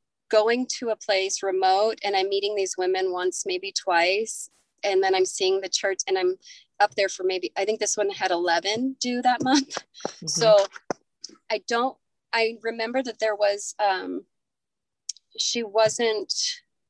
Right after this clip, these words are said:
Speaker 1: completely opposed to medical intervention things, but she wasn't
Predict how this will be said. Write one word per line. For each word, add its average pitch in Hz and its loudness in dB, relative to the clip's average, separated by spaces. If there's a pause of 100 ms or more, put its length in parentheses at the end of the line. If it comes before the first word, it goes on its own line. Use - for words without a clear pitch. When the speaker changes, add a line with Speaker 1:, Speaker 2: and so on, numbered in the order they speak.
(140)
Speaker 1:
completely 269 0
opposed 254 -2
to - -4
medical 226 -4
intervention 226 -2
things, 226 -2
but 196 2
she - -2
wasn't 196 0